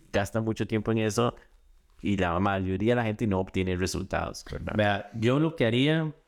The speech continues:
Speaker 2: si no tuviera ni un solo peso, mae, eh, y, y en serio la, la, la estoy pulseando, es hago que mi perfil de Facebook personal se vea muy profesional,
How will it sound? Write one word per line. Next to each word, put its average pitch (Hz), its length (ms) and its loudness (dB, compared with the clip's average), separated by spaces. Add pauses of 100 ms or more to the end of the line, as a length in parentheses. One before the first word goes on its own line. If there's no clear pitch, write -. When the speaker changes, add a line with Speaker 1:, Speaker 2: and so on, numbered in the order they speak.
(520)
Speaker 2:
si 101 180 -2
no 107 140 2
tuviera 127 320 4
ni 120 160 4
un 131 80 2
solo 139 300 0
peso, 135 380 0
mae, 95 300 0 (320)
eh, 92 720 2 (640)
y, 101 300 4
y 101 220 2
en 101 300 0
serio 117 300 2
la, 92 260 0
la, 95 160 2
la 92 140 2
estoy 107 240 -2
pulseando, 123 640 0 (800)
es - 720 -2 (580)
hago 175 300 4
que 185 80 2
mi 147 140 4
perfil 151 800 0 (640)
de 113 920 2 (120)
Facebook 208 680 -2
personal 135 720 0 (760)
se 120 200 0
vea 123 180 4
muy 147 220 2
profesional, 104 680 0